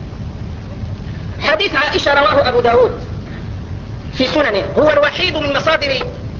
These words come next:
أهل السنة والجماعة أو من مصادر السنة، هذا المصدر هو الوحيد الذي خرج فيها الحديث، هو سنن أبو داود. سنن أبو داود، لما أبو داود لما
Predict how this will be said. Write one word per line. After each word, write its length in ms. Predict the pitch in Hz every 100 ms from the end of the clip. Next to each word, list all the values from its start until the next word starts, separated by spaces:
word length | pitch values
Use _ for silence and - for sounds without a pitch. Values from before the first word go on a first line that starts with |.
| - - - - - -
أهل 180 | 254 294
السنة 420 | 294 - 370 349
والجماعة 480 | 302 285 294 311 320
أو 80 | 302
من 120 | 302
مصادر 360 | 302 285 349 339
السنة، 600 | 311 - 349 320 330 320 - - - -
هذا 220 | 302 302
المصدر 300 | 302 - -
هو 80 | 285
الوحيد 340 | 285 285 330 302
الذي 160 | 285
خرج 140 | 349 330
فيها 260 | - 294
الحديث، 300 | - 202 381
هو 120 | 277 311
سنن 240 | 320 285
أبو 100 | 233
داود. 280 | 208 165 - - - - - - - - - - - - - - - - - - - - -
سنن 400 | - 370 370 359
أبو 140 | 330 311
داود، 320 | 320 269 - - - -
لما 500 | 262 339 285 269 269
أبو 180 | 277 269
داود 280 | 330 311 294
لما 200 | 285